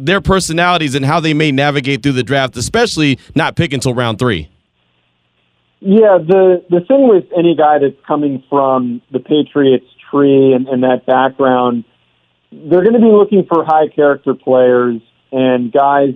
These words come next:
Speaker 2: that they know are gonna, you know, work really hard, that are gonna be willing to provide contributions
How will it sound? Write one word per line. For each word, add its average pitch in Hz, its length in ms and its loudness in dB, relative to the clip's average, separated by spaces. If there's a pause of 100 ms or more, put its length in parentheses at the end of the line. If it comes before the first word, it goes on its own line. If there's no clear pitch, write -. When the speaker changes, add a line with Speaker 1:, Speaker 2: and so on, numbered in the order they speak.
Speaker 2:
that 135 200 0
they 139 200 0
know 131 680 2
are 127 220 0
gonna, 123 480 -2 (400)
you 139 100 -6
know, 120 160 -4 (380)
work 156 400 0
really 160 280 4
hard, 139 520 2 (240)
that 135 120 0
are 135 120 0
gonna 139 160 0
be 131 440 0
willing 170 560 0
to 143 200 2
provide 139 500 0
contributions 135 960 -2